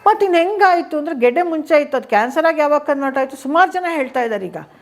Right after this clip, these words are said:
ಗೆಡ್ಡೆ ಇರೋದ್ರಲ್ಲಿ especially ಯೂಟ್ರಸ್ಸಲ್ಲಿರೋ ಒಂದೊಂದು ಇನ್ಫೆಕ್ಷನ್ನು, ಒಂದೊಂದು ಫೈಬ್ರಾಯ್ಡು ಮುಂದೆ ಕ್ಯಾನ್ಸರ್ ಆಗತ್ತೆ ಅಂತ. ಅದು ಡಾಕ್ಟ್ರು ಹೇಳ್ತಾ ಇರೋ ಟೆಕ್ನಿಕ್ಕು, ಆಪರೇಷನ್ ಮಾಡಿ ದುಡ್ಡು ಕೀಳಕ್ಕೆ ಅಥವಾ ನಿಜವಾಗ್ಲೂ ನನಗೆ ಗೊತ್ತಿಲ್ಲ. ಆದ್ರೆ ನನಗಂತೂ ನನಗಿದ್ದಿದ್ದು ಗೆಡ್ಡೆ, ಆಮೇಲೆ ಕ್ಯಾನ್ಸರ್ ಅಂತ ಕನ್ಫರ್ಮ್ ಆಗಿದ್ದು ನಿಜ.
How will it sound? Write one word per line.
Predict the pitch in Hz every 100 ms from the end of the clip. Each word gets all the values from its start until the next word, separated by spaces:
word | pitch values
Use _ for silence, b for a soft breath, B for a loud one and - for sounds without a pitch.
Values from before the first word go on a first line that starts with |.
| b -
ಗೆಡ್ಡೆ | 175 190 247
ಇರೋದ್ರಲ್ಲಿ | 262 262 247
especially | - 254 269 277
ಯೂಟ್ರಸ್ಸಲ್ಲಿರೋ | 240 277 285 311 320 285 269 247
ಒಂದೊಂದು | 220 247 285 254
ಇನ್ಫೆಕ್ಷನ್ನು, | 269 285 285 294 277 262
ಒಂದೊಂದು | 240 247
ಫೈಬ್ರಾಯ್ಡು | 233 233 240 254 247
ಮುಂದೆ | 247 220
ಕ್ಯಾನ್ಸರ್ | 214 196 202 220
ಆಗತ್ತೆ | 196 185 175 180
ಅಂತ. | 165 147 151 B B B -
ಅದು | 226 220 294 320 220
ಡಾಕ್ಟ್ರು | 226 240 294 294
ಹೇಳ್ತಾ | 277 269 269 262
ಇರೋ | 254 247
ಟೆಕ್ನಿಕ್ಕು, | 247 226 - 240 254
ಆಪರೇಷನ್ | 233 214 240 233 247 233
ಮಾಡಿ | 233 202
ದುಡ್ಡು | 208
ಕೀಳಕ್ಕೆ | 208 220 208 208 226
ಅಥವಾ | 214 196
ನಿಜವಾಗ್ಲೂ | 185 170 208 214 208
ನನಗೆ | 220 185 160
ಗೊತ್ತಿಲ್ಲ. | 170 - 196 165 - B B B
ಆದ್ರೆ | 214 240
ನನಗಂತೂ | 240 208 214 277 302 302 269 320 339 349 320 - -
ನನಗಿದ್ದಿದ್ದು | 202 208 208 208 262 226 240
ಗೆಡ್ಡೆ, | 214 208 214 254
ಆಮೇಲೆ | - 190 214 220
ಕ್ಯಾನ್ಸರ್ | 214 202 208 214 202
ಅಂತ | 185 214
ಕನ್ಫರ್ಮ್ | 180 175 185 180
ಆಗಿದ್ದು | 170 165 220
ನಿಜ. | 214 160